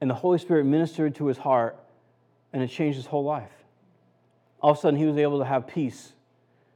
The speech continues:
He wasn't working for his salvation anymore. All of a sudden, he was able to have joy 'cause he just was able to be saved, and he knew what God was trying to do in his life. So this is what we're called to. Trusting Him will lead to practical activity.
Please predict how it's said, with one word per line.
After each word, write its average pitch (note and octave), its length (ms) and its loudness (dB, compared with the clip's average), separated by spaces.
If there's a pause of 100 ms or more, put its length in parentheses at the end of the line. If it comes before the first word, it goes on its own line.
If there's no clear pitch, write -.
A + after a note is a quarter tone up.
(240)
He - 60 -6
wasn't D3 220 0
working D3 420 2
for C#3+ 140 -2
his C#3 120 -2
salvation C#3+ 480 0
anymore. A#2 460 -4
All C#3+ 140 4
of C#3+ 40 -2
a C#3+ 40 -10
sudden, D3+ 120 2
he D3 120 2
was D3 340 4
able D#3 180 2
to D3+ 60 2
have C#3+ 160 2
joy D3 300 4
'cause A#2+ 180 -8
he C#3 80 -2
just C#3 180 -2
was B2+ 140 -10 (420)
able E3 260 4
to D#3+ 100 -6
be D3+ 100 0
saved, E3 400 2
and C3+ 100 0
he C#3 60 2
knew D3+ 120 4
what C#3+ 100 -2
God C#3+ 140 4
was C#3+ 100 0
trying D3+ 160 -2
to C3 100 0
do D3+ 140 0
in D3 80 0
his B2+ 100 -4
life. C#3 480 -4 (1900)
So F3 80 -4
this G3 160 -4
is G3+ 60 -6
what A3+ 180 4
we're F#3+ 100 4
called G3 360 -2
to. G#2+ 260 -6 (960)
Trusting A3 580 0
Him C3 540 0
will D#3 360 4
lead C#3 480 -2
to C#3 120 -6
practical C3+ 640 -4
activity. A2 600 -8